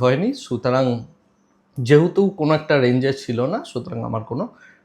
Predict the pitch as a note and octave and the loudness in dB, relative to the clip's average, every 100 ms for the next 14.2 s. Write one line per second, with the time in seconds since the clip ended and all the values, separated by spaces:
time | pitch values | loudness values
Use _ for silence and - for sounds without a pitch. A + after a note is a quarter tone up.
0 | _ D3 D#3 D#3+ C3+ A#2+ B2+ A2+ G#2+ G3+ | _ 4 6 6 4 2 2 0 -4 -4
1 | G3 A2+ C3+ - D3 C#3 B2 A#2+ A#2+ D3+ | 0 2 0 0 -2 0 0 -2 -4 -2
2 | C#3 G#2+ G#2+ G#2+ G#2+ A2+ G#2+ G#2+ G#2+ C#3 | -2 -2 -4 -6 -10 -12 -8 -6 -6 -4
3 | E3 G2+ - G2+ G2 G#2 G#2+ - _ - | -4 -6 -8 -10 -10 -12 -14 -18 _ -20
4 | - _ C#3+ C3 D3+ F3+ F#3 D#3 C#3 C#3+ | -20 _ 4 6 4 2 2 4 2 2
5 | D3 E3+ C#4 - B2 C3+ D3 C#3 A2+ B2 | -2 -2 -6 -4 -4 0 0 0 -2 -2
6 | B2 B2 C3+ A#2+ A2+ B2 B2 D3+ A#3 C#3+ | 0 -2 0 -2 -2 -4 -2 -2 -2 -4
7 | G#2+ B2 A#2 G#2+ - A#2+ G#2+ A2 A2+ - | -4 -2 -2 -2 -6 -8 -6 -6 -8 -8
8 | A2 A2 A2+ - A2+ G#2+ D3+ F#3+ G#2+ A2 | -8 -6 -10 -10 -12 -8 -6 -4 -4 -4
9 | A2 G#2 A2 G#2+ E3 - G#2+ G#2 A#2+ - | -4 -6 -8 -8 -10 -8 -10 -10 -12 -8
10 | A2+ A2 G#3 - - _ _ - G#2+ A2 | -6 -2 -4 -6 -20 _ _ -14 -8 -8
11 | - B2+ A#2 A2 A2 E3 B2 G2+ - G2+ | -4 -4 -2 -4 0 2 2 -2 -10 -12
12 | - A#2+ C#3 D3 G#2+ G2+ G2 - _ _ | -8 -4 -2 -2 -4 -6 -12 -18 _ _
13 | _ _ _ - C#3 B2 C3+ B2+ A#2+ B2+ | _ _ _ -10 -4 0 2 2 0 -2
14 | C3+ | -2